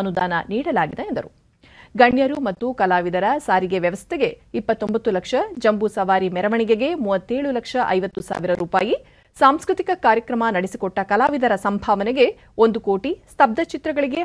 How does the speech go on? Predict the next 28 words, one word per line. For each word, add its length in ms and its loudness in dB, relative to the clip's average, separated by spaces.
ಹದಿನೆಂಟು 480 0
ಲಕ್ಷ 180 -6
ಎಂಬತ್ತೈದು 440 -4
ಸಾವಿರ 320 0
ರೂಪಾಯಿ, 340 0
ಆನೆಗಳ 320 4
ನಿರ್ವಹಣೆಗೆ 480 0
ಐವತ್ತು 300 -2
ಲಕ್ಷ 160 -6
ರೂಪಾಯಿ, 300 0
ವೇದಿಕೆ 400 4
ಮತ್ತು 200 -4
ವಿದ್ಯುತ್ 340 -2
ಅಲಂಕಾರಕ್ಕೆ 500 0
ತೊಂಬತ್ಮೂರು 520 -2
ಲಕ್ಷ 240 -8
ರೂಪಾಯಿ, 340 0
ಅರಮನೆ 400 4
ಗೌರವ 260 2
ಸಂಭಾವನೆಗೆ 600 -2
ನಲವತ್ತು 340 -4
ಲಕ್ಷ 220 -8
ರೂಪಾಯಿ 340 -2
ಸೇರಿದಂತೆ 440 2
ವಿವಿಧ 240 0
ಖರ್ಚುಗಳ 360 0
ನಂತರವೂ 400 0
ಹಣ 140 2